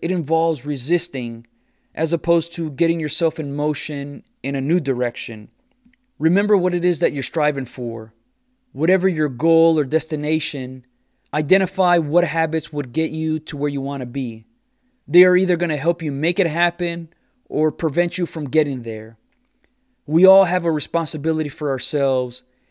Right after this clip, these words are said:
and the quicker that you can accept that responsibility, the greater impact you have towards building the life that you desire. Build the right habits for you, and they will build on themselves, kind of like compound interest,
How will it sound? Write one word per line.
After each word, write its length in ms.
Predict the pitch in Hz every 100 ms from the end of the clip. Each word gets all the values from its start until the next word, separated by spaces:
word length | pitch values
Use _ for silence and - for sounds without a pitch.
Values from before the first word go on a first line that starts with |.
| _ _
and 120 | 160 160
the 40 |
quicker 320 | - 185 190
that 200 | 165 160
you 80 | 170
can 100 | 165
accept 320 | 139 - 165
that 120 | 160
responsibility, 1000 | 147 139 156 151 143 139 151 151 143 143 139 _ _ _ _ _
the 80 | 151
greater 240 | 156 180
impact 420 | - 170 - 160
you 60 | 160
have 300 | 135 151 147
towards 240 | - 143
building 320 | 123 156 147 143
the 80 |
life 280 | 135 143 143
that 100 | -
you 120 | 131 139
desire. 680 | 127 117 120 117 113 117 _ _ _ _ _ _ _ _ _ _ 131
Build 220 | 185 190
the 100 | 175
right 200 | 170 170
habits 400 | 143 165 165 165
for 160 | -
you, 500 | 143 139 165 170 170 - _ _ _
and 140 | 151 160
they 20 |
will 160 | 165
build 240 | 139 165 160
on 100 | 151
themselves, 680 | 139 127 151 135 120 113 - _ _ _ _ _
kind 200 | - 175
of 100 | 160
like 160 | 160 151
compound 440 | 156 156 165 156
interest, 560 | 151 147 - 127 120